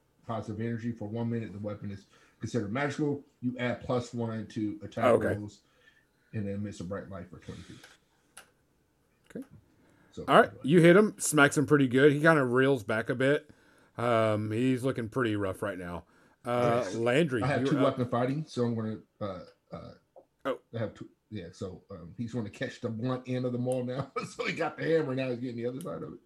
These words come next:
Speaker 2: Uh, you actually can't use the same hand. You have to use your offhand, which would be your shield.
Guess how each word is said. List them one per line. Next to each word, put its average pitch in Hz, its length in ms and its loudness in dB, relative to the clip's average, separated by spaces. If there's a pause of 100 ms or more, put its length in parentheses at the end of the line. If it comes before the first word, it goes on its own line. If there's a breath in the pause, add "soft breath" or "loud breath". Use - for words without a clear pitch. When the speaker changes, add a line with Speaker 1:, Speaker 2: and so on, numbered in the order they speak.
(340 soft breath)
Speaker 2:
Uh, 143 140 2
you 135 220 4
actually 156 220 2
can't 165 220 -6
use 156 160 -6
the 131 40 -10
same 214 240 -4
hand. 131 220 -4
You 131 80 -2
have 123 100 -6
to 139 60 -6
use 117 120 -6
your - 120 -14
offhand, 127 360 -8
which 104 160 -10
would 117 60 -14
be 107 40 -10
your 101 100 -10
shield. 80 340 -12